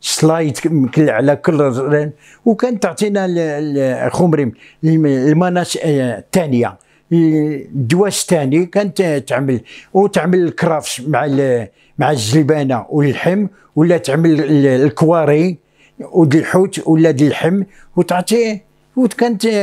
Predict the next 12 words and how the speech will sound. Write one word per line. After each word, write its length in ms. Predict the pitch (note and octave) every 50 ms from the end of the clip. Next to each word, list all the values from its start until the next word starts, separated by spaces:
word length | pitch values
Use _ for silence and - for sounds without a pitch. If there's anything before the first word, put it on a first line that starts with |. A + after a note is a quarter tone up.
| F#3+ F#3 F3 E3 D#3+
ت-، 60 | - G#3
ت-، 440 | F#3+ - - F#3+ F3+ E3+ D#3 D#3 -
تعمل 280 | - D#3+ E3 F#3+ G#3 F#3+
كل، 600 | - - G#3+ A3 G#3+ G3+ F#3 E3+ D3+ C3+ B2 A#2+
كل، 320 | - - F3+ D#3+ C3+ D3 - _ _ _ _
كل 160 | - A#3 A#3+ G3+
خطرة 360 | - - - - A3 A#3+ A#3+
كانت 300 | A#3 - A3 F#3+ - -
تعمل 220 | D#3+ D#3+ E3+ F3
لنا 160 | F3 F3 F3
الماكلة 480 | D#3+ C#3+ D3 D3+ - - D3 C#3+ A#2+ G#2
وحدة. 440 | F2+ A#2 A2+ - - B2+ A#2+ G#2